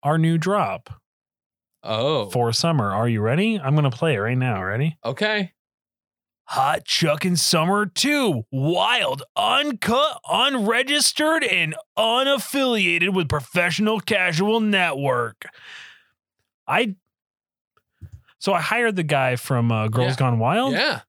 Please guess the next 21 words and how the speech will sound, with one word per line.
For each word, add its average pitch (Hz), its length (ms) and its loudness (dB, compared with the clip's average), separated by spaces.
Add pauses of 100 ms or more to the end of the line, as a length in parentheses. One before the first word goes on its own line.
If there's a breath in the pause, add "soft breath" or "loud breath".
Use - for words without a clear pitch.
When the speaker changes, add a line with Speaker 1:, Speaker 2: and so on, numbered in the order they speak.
(140)
Speaker 2:
That 143 80 -4
Speaker 1:
Yeah. 180 240 2
Speaker 2:
sounded 110 100 -8
like 104 180 -6
him. 101 180 -10 (120)
Speaker 1:
Yeah. 160 400 0
I 160 300 -2 (240)
gotta 214 200 0
be 151 120 0
totally 170 280 0
honest. 143 220 2
That's 151 120 0
not 135 400 2
really 123 380 0
what 113 140 2
I 110 120 2
thought 120 220 2
he 117 60 0
was 110 140 0
gonna 110 200 2
do. 104 460 -2